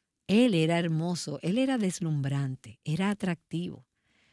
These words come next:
Y así es como el enemigo viene, de manera deslumbrante y atractiva.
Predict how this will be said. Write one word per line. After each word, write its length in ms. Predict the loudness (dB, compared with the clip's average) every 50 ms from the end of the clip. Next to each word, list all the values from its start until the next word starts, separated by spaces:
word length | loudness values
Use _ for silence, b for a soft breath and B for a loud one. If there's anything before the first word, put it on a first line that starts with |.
| _ _ _ _ _ _ _ _ _ _ _
Y 120 | 4 4
así 220 | 4 4 4 2 2
es 120 | 2 2
como 220 | 2 2 4 4
el 80 | 4 4
enemigo 420 | 4 4 4 2 2 2 2 0
viene, 420 | 2 2 2 2 2 0 -4 -6 -12 _ _ _ _ _
de 160 | -2 0 0 0
manera 340 | 2 0 0 2 0 2
deslumbrante 720 | 2 0 0 0 0 0 0 2 2 2 2 0 0 0 0
y 140 | 2 2 0
atractiva. 720 | 0 0 -4 -6 -6 _ _ -6 -6 -6 -6 -10 -14 -18